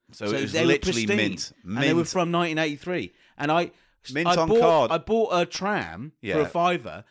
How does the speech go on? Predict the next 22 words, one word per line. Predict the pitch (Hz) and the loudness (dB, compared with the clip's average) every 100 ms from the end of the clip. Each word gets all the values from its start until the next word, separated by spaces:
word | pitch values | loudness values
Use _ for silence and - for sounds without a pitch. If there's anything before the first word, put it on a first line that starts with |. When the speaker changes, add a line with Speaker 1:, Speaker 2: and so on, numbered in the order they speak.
| _ _ - | _ _ -8
Speaker 2:
and | 131 | -2
then | 143 | 0
I | 143 147 | 0 0
went | 156 180 | -2 -4
and | 160 | 0
did | 165 | -2
some | - 135 | -2 -2
business | 147 113 98 - | -2 -2 -4 -4
around | 98 98 98 | -4 -4 -4
town, | 120 95 85 - _ | -4 -6 -6 -14 _
and | - 113 | -6 -6
I | |
thought, | 113 135 120 | -4 -4 -4
"I'm | |
gonna | 139 | -4
go | 131 | -2
Speaker 1:
Drugs. | 156 | -4
Speaker 2:
past | 165 165 156 | -4 -6 -4
there | 143 127 117 - | -2 -2 -4 -8
again," | 123 139 135 87 104 _ _ | -8 -4 -4 -6 -14 _ _
and | 110 | -4
I | 110 | -2